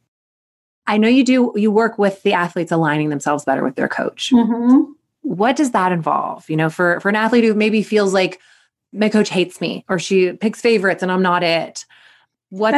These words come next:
Speaker 2: That's such
Speaker 1: the,
Speaker 2: a
Speaker 1: what's
Speaker 2: great
Speaker 1: the process
Speaker 2: question.
Speaker 1: for that kid?
Speaker 2: I, um, love teaching kids how to see their coaches from a different perspective. So if I have a,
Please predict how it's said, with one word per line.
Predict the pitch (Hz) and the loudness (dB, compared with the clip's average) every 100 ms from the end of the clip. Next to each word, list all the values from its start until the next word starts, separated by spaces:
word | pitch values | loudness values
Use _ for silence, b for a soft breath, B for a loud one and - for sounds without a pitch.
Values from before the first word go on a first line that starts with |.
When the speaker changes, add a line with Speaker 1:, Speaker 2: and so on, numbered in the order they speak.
| 277 | 2
Speaker 2:
That's | |
such | 277 | 0
Speaker 1:
the, | 220 | 2
Speaker 2:
a | |
Speaker 1:
what's | 247 | 2
Speaker 2:
great | 285 | 2
Speaker 1:
the | 269 | 2
process | 226 302 185 170 | 2 0 0 -2
Speaker 2:
question. | 208 | -2
Speaker 1:
for | 165 | 0
that | 160 160 | 0 -2
kid? | - 160 143 156 B _ _ _ _ _ | -4 -2 -2 -6 B _ _ _ _ _
Speaker 2:
I, | 262 277 285 294 | -4 0 2 2
um, | 285 254 240 | 0 -2 0
love | 214 233 233 233 226 233 - _ _ _ | 0 0 0 -2 -8 -14 -18 _ _ _
teaching | - 254 247 254 233 233 226 311 | 0 2 2 0 2 0 -2 -6
kids | - 240 208 196 - | -4 0 2 2 -4
how | 180 226 220 | -6 0 0
to | 220 226 208 208 202 247 _ _ _ _ _ _ _ _ _ _ _ _ _ - | 0 0 2 2 -2 -8 _ _ _ _ _ _ _ _ _ _ _ _ _ -12
see | - 269 269 | -4 0 0
their | 240 233 | 2 0
coaches | 220 226 220 220 202 196 196 | 0 0 0 0 0 -2 -2
from | 226 196 | -4 0
a | 185 | 0
different | 180 190 - | 0 -2 -4
perspective. | 180 - - - - 247 _ _ _ _ _ 165 _ _ _ _ _ | -4 -6 -14 -14 -16 -16 _ _ _ _ _ -20 _ _ _ _ _
So | - 262 240 240 - | -4 0 2 0 -2
if | 254 254 | -6 -4
I | 269 | -2
have | 302 311 | 0 0
a, | 294 | -2